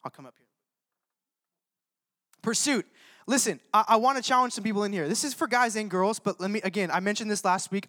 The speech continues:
I'm still on a journey with figuring out how to, uh, walk in some of the healthier balances when it comes to, like, challenging men and challenging women in the area of pursuing each other. Um, I still, in my world, I'm, I still lean to the side of, of wanting to challenge guys to step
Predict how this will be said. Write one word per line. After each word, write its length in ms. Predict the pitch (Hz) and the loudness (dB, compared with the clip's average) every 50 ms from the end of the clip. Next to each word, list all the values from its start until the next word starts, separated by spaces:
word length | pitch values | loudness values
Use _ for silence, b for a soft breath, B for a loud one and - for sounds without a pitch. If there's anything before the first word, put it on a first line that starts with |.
| _ - | _ 0
I'm 200 | 196 202 220 226 | 0 0 0 0
still 180 | - - 254 | -2 0 2
on 140 | 240 240 226 | 2 2 0
a 60 | 214 | -2
journey 340 | 170 - 190 196 202 214 226 | -2 0 0 0 0 0 -2
with 160 | 202 185 180 | -2 -2 -4
figuring 340 | - - 202 202 196 202 190 | -2 0 0 0 0 0 0
out 140 | 190 180 170 | 0 0 2
how 240 | - 196 185 190 190 | 2 4 4 4 2
to, 340 | - - 202 190 185 165 B B B B B B B B B B | -2 -4 -4 -2 -2 -4 B B B B B B B B B B
uh, 140 | 165 165 160 | -2 -2 -2
walk 420 | 147 135 160 185 214 214 202 - - - | -2 0 2 4 4 4 0 -4 -8 -8
in 320 | 190 185 175 170 165 B B B B | -6 -6 -6 -6 -8 B B B B
some 200 | - - 202 202 | -6 -4 -2 -2
of 100 | 202 196 | 0 -2
the 80 | 196 175 | -2 0
healthier 420 | 170 190 185 180 - 196 180 170 | 0 0 0 0 -2 -2 -4 -2
balances 480 | 151 170 160 170 170 170 160 175 160 151 | 0 0 0 0 0 -2 -4 -6 -6 -6
when 100 | 160 160 | -6 -6
it 80 | 147 | -6
comes 240 | - - 170 160 139 - | -6 -6 -6 -6 -6 -6
to, 140 | - 175 | -6 -4
like, 240 | 156 151 139 135 - b b b b b b _ | -4 -2 -4 -4 -6 b b b b b b _
challenging 540 | - - 180 170 170 180 180 160 170 160 | -4 -2 0 0 0 -2 -4 -6 -6 -4
men 180 | 165 160 165 165 | -4 -4 -4 -4
and 100 | 160 156 | -6 -6
challenging 420 | 151 - 160 156 156 139 151 143 | -6 -6 -6 -6 -6 -6 -8 -8
women 280 | 135 147 151 160 160 165 | -8 -6 -6 -6 -6 -8
in 160 | - 156 147 | -8 -10 -10
the 80 | 139 131 | -10 -8
area 300 | 135 147 151 156 156 - | -6 -6 -4 -6 -6 -8
of 100 | 143 - | -10 -10
pursuing 580 | - 151 131 - - - 151 143 139 139 135 | -10 -10 -8 -8 -8 -6 -6 -8 -8 -10 -12
each 220 | 131 131 127 - - | -14 -12 -12 -10 -8
other. 260 | 127 113 117 117 - b b b b b b b - | -8 -8 -10 -12 -14 b b b b b b b -6
Um, 200 | 165 165 156 151 - | -4 -4 -4 -4 -2
I 140 | 156 180 220 | -2 -2 0
still, 360 | - - - 220 208 202 190 | 0 -2 -2 0 -2 -2 -2
in 60 | 180 | 0
my 180 | 180 180 180 175 | 0 2 2 2
world, 400 | 160 147 156 165 175 190 196 190 - | 0 -2 0 0 0 0 0 -2 -4
I'm, 180 | 170 156 147 - - | -6 -6 -6 -6 -4
I 100 | 165 170 | -4 -4
still 220 | - - - 190 | -2 -2 -4 -4
lean 480 | 165 147 131 139 151 170 175 185 185 175 | -4 -4 -6 -6 -6 -4 -4 -4 -6 -6
to 120 | - 170 | -8 -8
the 80 | 156 151 | -6 -6
side 280 | - - 165 156 151 | -4 -4 -4 -4 -4
of, 120 | 139 131 b b b b b b - | -6 -10 b b b b b b -10
of 160 | 147 135 135 | -10 -10 -6
wanting 320 | 143 160 160 165 170 170 160 | -4 -2 -2 -2 -4 -6 -10
to 120 | - 165 | -12 -10
challenge 520 | - - - 160 151 151 156 156 143 139 | -8 -6 -4 -4 -4 -4 -6 -8 -10 -10
guys 420 | 135 147 135 135 135 143 156 151 - | -8 -4 -4 -2 -2 -4 -4 -8 -10
to 120 | - 143 | -8 -6
step 420 | - - - - 160 143 135 - | -6 -6 -4 -4 -4 -4 -4 -6